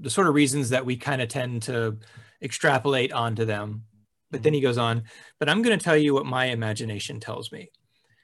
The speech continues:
Speaker 1: It's possible that those men were afraid. You see, the Jericho Road is a dangerous road. I remember when Missus King and I were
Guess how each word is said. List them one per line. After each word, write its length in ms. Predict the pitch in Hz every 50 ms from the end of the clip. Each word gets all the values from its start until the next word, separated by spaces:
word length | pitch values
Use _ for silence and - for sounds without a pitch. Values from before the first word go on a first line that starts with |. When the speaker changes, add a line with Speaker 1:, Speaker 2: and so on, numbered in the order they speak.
| _ _ _ _
Speaker 1:
It's 160 | - 151 -
possible 500 | - - 170 180 185 185 - 196 190 190 185
that 140 | 165 151 -
those 280 | 151 147 156 156 147
men 340 | 151 143 139 139 139 147 151
were 220 | - 139 131 131 120
afraid. 580 | 113 110 - - 127 117 113 - - - - - - _ _ _ _ _ _ - - _ _ _ _
You 80 | - 139
see, 280 | 120 - - 160 156 160
the 100 | 143 143
Jericho 560 | 120 117 139 156 180 180 202 208 202 190 175
Road 380 | 165 147 139 131 131 135 135 131
is 160 | - 131 110
a 60 | 127
dangerous 640 | 113 120 113 117 127 127 117 117 110 113 110 - -
road. 300 | - 131 - - - 104 _ _ - _ _ _ _ _ - - _ _ _ _ - 92 -
I 80 | - 127
remember 420 | 131 127 127 135 139 147 160 160
when 140 | 143 135 131
Missus 320 | 131 131 131 113 - 131 -
King 220 | - - 165 160
and 100 | 151 139
I 200 | 120 117 117 117
were 240 | 117 117 117 -